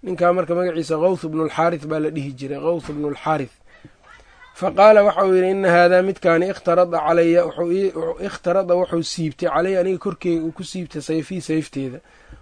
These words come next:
Wal xaal ana, aniga oo naa'imun, hurdo. Fastayqadtu, waan toosay, wa huwa, isaga oo seeftii fii yadihi, gacantiisa ay ku jirto, saltan, ay masluulan, xaal ay, ay, uu yahay mid la, mid la gal bixiyey.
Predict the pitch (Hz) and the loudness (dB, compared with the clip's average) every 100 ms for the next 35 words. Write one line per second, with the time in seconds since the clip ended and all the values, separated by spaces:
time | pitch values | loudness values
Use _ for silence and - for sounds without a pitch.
0 | _ 165 165 180 202 196 190 180 190 190 | _ -2 0 4 4 4 2 0 0 2
1 | 175 175 175 180 170 143 139 131 135 _ | 4 4 2 0 0 -2 -6 -10 -14 _
2 | _ _ - 175 - 175 190 185 - 180 | _ _ -10 -6 0 2 2 -2 -2 0
3 | 185 165 165 151 170 160 185 185 160 185 | 2 2 -2 0 -2 0 0 0 -2 -2
4 | 180 180 196 165 - - _ _ _ - | 0 2 4 2 0 -18 _ _ _ 0
5 | 160 190 - 151 135 _ _ _ - 196 | 4 4 0 -8 -8 _ _ _ -8 -6
6 | 220 226 180 170 170 190 175 160 - 151 | -4 -4 -4 -2 -2 -4 -6 -8 -6 -6
7 | 185 147 147 135 190 - - - - - | -6 -6 -6 -4 -6 -6 -14 -20 -18 -2
8 | 214 196 175 170 165 175 175 - 170 180 | 0 0 -2 -2 -2 -2 -4 -4 -2 2
9 | 175 - - 175 175 156 156 156 151 165 | 2 2 2 4 4 2 -2 -4 -6 -2
10 | 156 147 165 156 156 143 127 123 123 160 | -2 -2 -2 -2 -2 -2 -8 -14 -12 -10
11 | 160 156 147 175 156 143 135 139 | -6 -4 2 2 2 -6 -10 -12